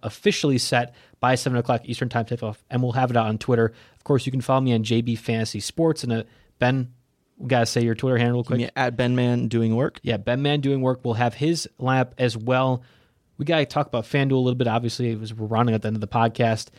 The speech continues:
Speaker 1: you have whipped my butt repeatedly. It's a sad case right now when we're looking at our friend competition on FanDuel. But the fact that we can do that, it's great.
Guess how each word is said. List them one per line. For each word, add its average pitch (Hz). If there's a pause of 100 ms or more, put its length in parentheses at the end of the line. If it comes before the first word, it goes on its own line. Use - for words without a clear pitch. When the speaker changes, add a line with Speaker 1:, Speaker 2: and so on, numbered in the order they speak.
(240)
Speaker 1:
you 135
have 117
whipped 123
my 107
butt 120
repeatedly. 143
It's 131
a 147
sad 160
case 123
right 110
now 107
when 110
we're 117
looking 120
at 110
our 107
friend 117
competition 117
on 113
FanDuel. 117
But -
the 143
fact 180
that 170
we 151
can 135
do 127
that, 123
it's 107
great. 117